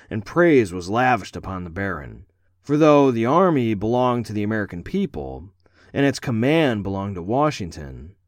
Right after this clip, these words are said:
its transformation, as Lockhart tells us, belonged to the Baron von Steuben,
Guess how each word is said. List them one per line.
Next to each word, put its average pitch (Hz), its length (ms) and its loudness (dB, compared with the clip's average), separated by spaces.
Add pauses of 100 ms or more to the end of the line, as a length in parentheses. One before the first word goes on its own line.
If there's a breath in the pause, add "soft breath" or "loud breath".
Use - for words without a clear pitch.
(140)
its 110 160 -10
transformation, 110 1300 -2 (120)
as 92 180 -12
Lockhart 110 500 -2
tells 71 300 -14
us, - 340 -14 (320)
belonged 123 460 2
to 113 80 -6
the 104 80 -4
Baron 117 340 -2
von 90 180 -6
Steuben, 64 680 -2